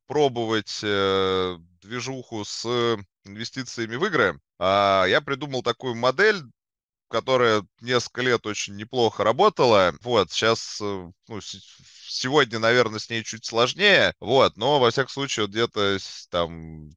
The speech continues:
с шестнадцатый, семнадцатый, там, восемнадцатый, там, вот, до, ну, и на ковиде тоже, она достаточно неплохо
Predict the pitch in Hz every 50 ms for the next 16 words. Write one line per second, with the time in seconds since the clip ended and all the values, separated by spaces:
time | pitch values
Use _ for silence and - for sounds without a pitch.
0 | _ _ - - - - - 104 - - 127 135 139 127 - - - 107 98 -
1 | - 92 101 113 117 110 - - - - 98 92 87 - 90 85 82 80 80 82
2 | - - 82 90 95 95 90 - - - - 85 82 80 - - 78 78 76 76
3 | 76 71 73 85 90 85 - _ _ 87 80 82 80 - _ _ _ - 90 98
4 | 101 90 85 92 - - 107 104 107 110 104 85 90 - - 156 175 175 147 127
5 | 107 92 - - 101 95 117 143 151 143 131 - _ 95 104 107 - - 123 127
6 | 120 - - - 107 104 107 104 - 127 127 120 110 - - 80 67